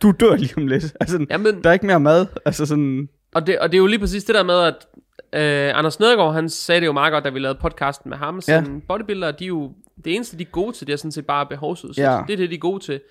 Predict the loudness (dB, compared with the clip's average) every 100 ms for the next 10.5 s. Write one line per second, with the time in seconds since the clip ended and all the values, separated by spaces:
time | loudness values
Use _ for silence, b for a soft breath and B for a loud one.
0 | b b b -4 -4 0 4 6 4 0
1 | -12 _ -6 -4 -4 -2 0 0 0 0
2 | -2 -2 -4 -4 -4 -6 -12 -16 _ -8
3 | -8 -6 -4 -2 -2 -4 -6 2 4 4
4 | 0 -4 -4 -8 _ _ _ _ _ _
5 | _ _ _ _ _ -10 -8 -6 -6 0
6 | 0 2 0 -2 -6 -10 _ _ _ _
7 | _ _ _ _ _ _ _ _ _ -12
8 | -10 -4 -4 0 -2 -2 -4 -2 -2 -2
9 | -4 -4 -8 -4 -4 -4 -6 -12 -12 -12
10 | -12 -6 -4 -4 -8